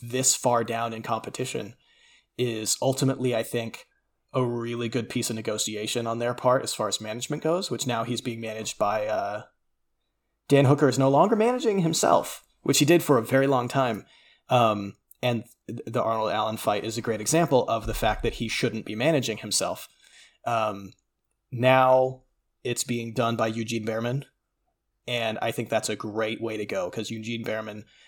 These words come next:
he really does know what's best for his fighters, and I think that's just a great move. And I think clearly this fight is a great piece of negotiation on their part.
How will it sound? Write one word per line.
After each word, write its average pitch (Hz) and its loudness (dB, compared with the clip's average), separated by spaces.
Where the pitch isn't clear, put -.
he 139 4
really 123 2
does 117 0
know 113 -2
what's 113 -2
best 110 4
for 113 0
his 98 -2
fighters, 107 0
and 107 -4
I 117 0
think 113 -2
that's 107 0
just - -2
a 110 -4
great 110 -4
move. 110 -6
And 117 -4
I 113 0
think 117 -4
clearly 127 0
this 117 -2
fight 117 0
is 123 0
a 117 -2
great 117 -4
piece 113 0
of 104 -4
negotiation 104 -4
on 98 -4
their 101 -6
part. 98 -2